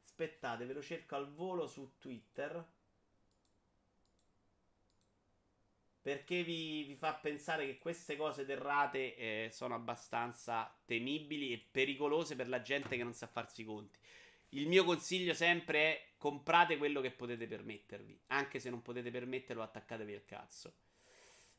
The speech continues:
Come faccio a vedere i miei retweet, amici? Vado sul mio account tweet. È un bell'articolo, eccolo qua, del, eh, Il Fatto Blog,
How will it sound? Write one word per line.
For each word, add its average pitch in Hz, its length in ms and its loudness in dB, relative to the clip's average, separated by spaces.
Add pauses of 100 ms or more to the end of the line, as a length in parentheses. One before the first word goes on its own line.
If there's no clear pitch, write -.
Come 254 200 -4
faccio 123 280 2
a 117 40 -6
vedere 117 280 -2
i 120 60 0
miei 127 280 0
retweet, 120 480 -6
amici? 110 480 -8
Vado 135 320 -2
sul 135 320 -6
mio 143 280 -4
account 110 800 -6 (140)
tweet. 143 680 -8 (1800)
È 175 300 2
un 202 240 0
bell'articolo, 208 1500 2
eccolo 170 400 2
qua, 139 440 8
del, 214 320 4
eh, 190 920 8
Il 185 120 2
Fatto 196 380 4
Blog, 120 640 0